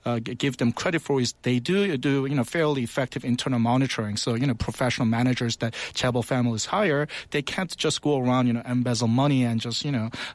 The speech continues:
do, do, uh, and, uh, address our accounting books and so forth. You know, chaebol families themselves could do it, but other people find it very difficult within the structure. On the other hand, Daewoo is actually controlled by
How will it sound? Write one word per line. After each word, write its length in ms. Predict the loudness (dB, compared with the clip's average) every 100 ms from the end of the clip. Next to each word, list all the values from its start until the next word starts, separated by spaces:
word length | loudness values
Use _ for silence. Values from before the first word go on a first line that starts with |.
| -4
do, 180 | -4 -4
do, 240 | -6 -4
uh, 40 |
and, 540 | -4 -4 0 -2 -2 -10
uh, 60 | -12 -10 -10
address 420 | -4 0 0 0
our 120 | 0
accounting 420 | 0 0 2 2
books 240 | 2 0 0
and 100 | 0
so 200 | 2 0
forth. 340 | -2 -6 0
You 60 | 0
know, 240 | 0 -2 -10 -12 -18 -8
chaebol 260 | -2 -2 0
families 420 | 0 2 2 2
themselves 420 | 2 0 0 -4
could 160 | -4 -2
do 120 | 0
it, 40 | 0
but 120 | -2 -2
other 200 | 0 0
people 360 | -2 -2 -2
find 260 | -2 2 2
it 60 | 2
very 240 | 0 -2
difficult 420 | -2 -4 -2 -2
within 220 | 0 2
the 100 | 2
structure. 480 | 0 -2 -2 0 -4 -4 -12 -4
On 120 | 0 2
the 120 | 2
other 180 | 2 0
hand, 280 | 2 0
Daewoo 400 | 0 0 2 2
is 140 | 0 0
actually 280 | -4 -4 -2
controlled 340 | -2 0 -2
by 240 | 0 -2